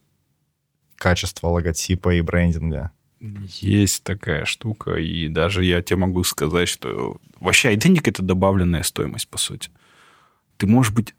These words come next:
Speaker 2: офигенно крутым заведением, я не знаю, что-то про-, продюсером чего-то, и жить просто на сарафанном радио, имея всратый абсолютно идентику, и быть успешным. Как бы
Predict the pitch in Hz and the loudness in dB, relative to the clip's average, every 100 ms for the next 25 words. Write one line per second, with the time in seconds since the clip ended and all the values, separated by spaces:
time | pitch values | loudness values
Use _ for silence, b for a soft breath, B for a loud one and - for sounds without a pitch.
0 | _ _ _ _ - - 104 123 117 98 | _ _ _ _ -4 0 4 6 6 2
1 | - 101 - 113 101 92 85 90 90 95 | 0 0 2 4 4 4 0 0 0 4
2 | 104 113 98 87 82 90 80 73 - - | 4 6 4 2 0 0 0 -2 -4 -6
3 | - 95 95 - _ - - _ _ - | -6 -2 -2 -2 _ -12 -12 _ _ -2
4 | 98 113 - 90 80 - 98 143 147 87 | 4 4 2 0 0 2 4 4 4 0
5 | - _ - 95 98 92 110 123 _ - | 0 _ -2 2 2 4 2 2 _ 0
6 | 92 - - - - - - 98 85 92 | 0 0 -4 -4 -4 -4 0 0 2 2
7 | 104 123 101 87 - 64 98 98 98 85 | 2 4 4 2 0 0 4 6 4 2
8 | - - 92 101 - 85 - - - - | -2 0 2 2 0 -2 -4 -6 -4 -4
9 | - - - - 80 90 120 - - - | -4 -6 -4 -2 0 0 0 -2 -12 -18
10 | _ _ _ _ _ _ _ _ - 92 | _ _ _ _ _ _ _ _ -6 -2
11 | 90 87 87 - 80 - - - _ _ | -2 0 -2 0 0 0 -4 -12 _ _
12 | _ _ _ _ _ _ _ _ _ _ | _ _ _ _ _ _ _ _ _ _
13 | _ _ - 80 60 50 50 | _ _ -8 -8 -8 -16 -18